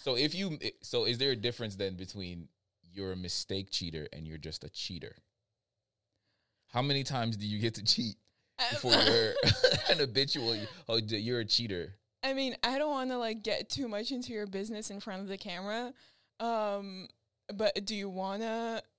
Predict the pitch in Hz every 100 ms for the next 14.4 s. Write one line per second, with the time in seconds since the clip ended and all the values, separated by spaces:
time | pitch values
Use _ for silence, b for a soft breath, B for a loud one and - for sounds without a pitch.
0 | _ _ _ _ - 262 - 403 233 311
1 | 262 247 247 233 254 226 240 247 240 240
2 | 247 240 466 - 240 262 254 247 254 370
3 | 330 240 262 254 269 - 392 453 453 415
4 | 277 208 127 143 135 120 107 110 104 104
5 | 101 98 90 87 82 - - - - _
6 | - 85 90 107 110 104 98 95 98 95
7 | 87 90 87 85 76 92 _ _ _ _
8 | _ _ _ _ - - 95 85 80 92
9 | 87 78 92 120 _ _ _ _ _ _
10 | _ _ - 92 90 87 82 80 78 -
11 | _ _ _ _ 92 92 87 82 - _
12 | _ - 85 82 98 92 82 - _ _
13 | - 85 85 80 - 85 80 82 82 78
14 | 107 - -